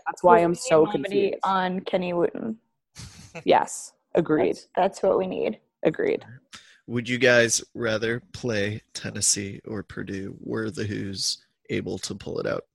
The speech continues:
Speaker 3: Thursday night?
Speaker 1: Purdue.
Speaker 2: Purdue.
Speaker 3: Even with Carson Edwards scoring a million points?
Speaker 1: Yeah.
Speaker 2: Yes.
Speaker 3: Yeah.
Speaker 1: Put Dre on him. <laughs>
Speaker 3: Ooh.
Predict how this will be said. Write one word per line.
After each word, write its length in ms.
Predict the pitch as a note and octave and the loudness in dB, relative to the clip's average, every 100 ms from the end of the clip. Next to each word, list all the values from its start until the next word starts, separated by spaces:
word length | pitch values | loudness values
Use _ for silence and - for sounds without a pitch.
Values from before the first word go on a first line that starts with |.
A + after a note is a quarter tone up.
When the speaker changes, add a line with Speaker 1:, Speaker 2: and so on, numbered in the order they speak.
| _ _ _ _ _ - | _ _ _ _ _ -14
Speaker 3:
Thursday 280 | D2+ - - | -10 -8 -6
night? 80 | - | 0
Speaker 1:
Purdue. 380 | E3+ D3+ D#3 - - | 2 2 0 -6 -2
Speaker 2:
Purdue. 440 | G3+ F#3 D2+ A3+ - _ _ _ _ _ _ _ _ _ _ | 0 2 0 -2 -8 _ _ _ _ _ _ _ _ _ _
Speaker 3:
Even 240 | A2+ A2 G#2+ | -10 -8 -8
with 260 | G2 - | -10 -10
Carson 360 | - G#2+ - G2 | -6 -4 -4 -4
Edwards 400 | G2+ - C#3 C#3 | -6 -4 -4 -2
scoring 540 | - - G#2+ G2+ G#2 G#2 - | -2 -2 -6 -6 -10 -16 -14
a 40 | |
million 360 | G#2+ A2 G#2+ F#2+ | -8 -6 -6 -6
points? 520 | - G#2 G#2+ - - _ _ _ _ _ - | -8 -8 -6 -6 -8 _ _ _ _ _ -2
Speaker 1:
Yeah. 360 | - F3+ - - | 4 4 4 2
Speaker 2:
Yes. 440 | - - - - - | 0 0 -4 -12 -12
Speaker 3:
Yeah. 120 | - - | -12 -4
Speaker 1:
Put 120 | G3+ F#3 | -2 0
Dre 300 | E3+ E3 E3 | 4 4 4
on 160 | C#3 | 2
him. 220 | C3 E3+ - | 0 -2 -6
<laughs> 1080 | - - A3 - - - A#3+ - - - - | -16 -6 -6 -6 -20 -4 -4 -4 -20 -10 -6
Speaker 3:
Ooh. 280 | G#2+ - | -4 -4